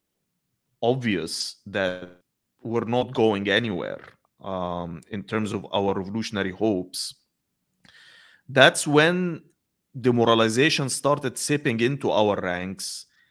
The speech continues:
And the organizations did, were not just crushed by the state, but they were, they also degenerated from within. To give you a concrete example, let's say that, you know, X area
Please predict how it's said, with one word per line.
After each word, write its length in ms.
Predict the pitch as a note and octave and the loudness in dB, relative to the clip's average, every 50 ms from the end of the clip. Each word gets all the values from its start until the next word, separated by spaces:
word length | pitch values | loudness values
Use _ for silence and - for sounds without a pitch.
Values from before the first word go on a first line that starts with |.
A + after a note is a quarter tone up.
| _ _ _ _ _ _ _ _ - | _ _ _ _ _ _ _ _ -2
And 640 | A2 A2+ A2 A2+ A2+ A2+ A2+ A2+ A2+ G#2+ - - - _ - | 0 0 2 0 0 0 -2 -4 -6 -8 -10 -14 -20 _ -16
the 500 | B2 A2 G#2 G#2 G#2+ B2 B2 B2 C3 - | -16 -16 -10 -4 0 2 2 2 2 2
organizations 1160 | - B2 B2+ A#2+ G#2+ A#2 A#2 A#2 A2+ A2 A#2+ C#3 E3 E3+ D#3+ - E3+ D3+ D3+ D3+ C3 A2 - | 0 0 0 0 0 -2 -2 -2 -2 0 0 2 2 2 0 0 -2 -4 -4 -6 -8 -10 -12
did, 360 | - - A2+ A#2 A2 - - - | -10 -6 -4 -4 -4 -6 -10 -10
were 280 | C3+ A#2 A#2+ A#2 A2+ G#2+ | -4 0 2 2 2 2
not 260 | A#2 C#3 D#3+ D#3+ C3 | 2 2 2 0 0
just 320 | A#2 C3 C3+ - - - | 2 0 0 0 0 -6
crushed 420 | - - A#2 B2 B2 - - - G#2 | -4 0 2 2 2 0 -2 -6 -4
by 140 | G#2 G2 G2 | -2 -2 -2
the 120 | F2 F2+ | -2 -2
state, 560 | - - - E3 E3 D3+ G#2 F2+ E2+ - - | -4 -4 -2 0 2 2 2 0 -2 -4 -6
but 180 | G2 G2+ G2+ G2 | -6 -4 -4 0
they 100 | A2+ A#2 | 0 0
were, 200 | A#2 A2 A2 A#2 - - _ _ | 2 2 0 -4 -6 -12 _ _
they 180 | - A2+ A#2+ B2 | -6 -2 -2 0
also 320 | - - D3+ D#3+ - - | 2 2 0 0 0 -2
degenerated 880 | C3+ A#2+ A#2+ A2 G#2+ A#2 G#2 G#2 G#2+ A#2 C#3 C#3+ B2+ A2 F#2+ - - - | -2 -2 -2 -2 0 0 0 2 4 4 2 2 0 -2 -4 -6 -6 -12
from 220 | - G2 G2 F#2+ | -10 -8 -8 -6
within. 460 | G2 G2 F2+ G2 F#2+ F#2 F2 - - - _ _ _ _ _ _ _ _ _ _ _ _ _ _ _ _ _ - | -6 -6 -4 -4 -6 -6 -6 -10 -16 -20 _ _ _ _ _ _ _ _ _ _ _ _ _ _ _ _ _ -4
To 100 | B2+ A2+ | -2 0
give 240 | A#2+ D3 F#3 F3+ F3+ | 4 4 4 4 4
you 140 | F#3 F3+ G#2+ | 2 4 4
a 100 | B2+ B2+ | 2 2
concrete 500 | - C#3 D#3+ D3+ D3 - D3 D3 C#3 - | 0 0 -2 -2 -2 -2 -2 -2 -2 -4
example, 500 | G#2+ - - A2 G#2+ A2 G#2 - G#2 G2+ | -6 -4 -2 -2 -2 -2 -4 -4 -4 -2
let's 320 | G#2+ A2+ C3+ D3 - - | 0 2 2 0 0 -4
say 280 | - - D#3 D#3 D#3+ D#3+ | -4 -2 0 0 0 0
that, 360 | C3+ C3 A#2+ A#2+ A#2+ - - | 0 0 0 0 -2 -6 -8
you 80 | C3 B2 | -6 -6
know, 160 | B2 B2+ B2+ | -4 -4 -4
X 340 | - - C3+ C#3 C#3 - - - | -2 -2 -2 -2 -2 -6 -4 -2
area 480 | B2+ C#3 C#3 C#3 D3+ D3+ D#3 E3+ G#3+ | 0 0 2 2 0 -2 -2 -4 -6